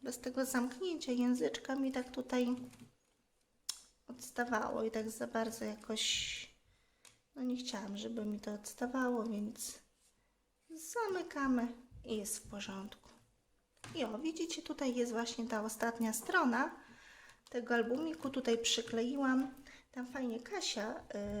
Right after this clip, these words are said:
ym, Kasia, y, właśnie z kanału Scrapkate pokazywała. Ona tutaj jeszcze zrobiła, ym, takie dwie dziurki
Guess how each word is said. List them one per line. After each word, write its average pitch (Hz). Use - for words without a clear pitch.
ym, 214
Kasia, 226
y, 208
właśnie 226
z -
kanału 220
Scrapkate 302
pokazywała. 240
Ona 262
tutaj 247
jeszcze 240
zrobiła, 233
ym, 220
takie 233
dwie 240
dziurki 311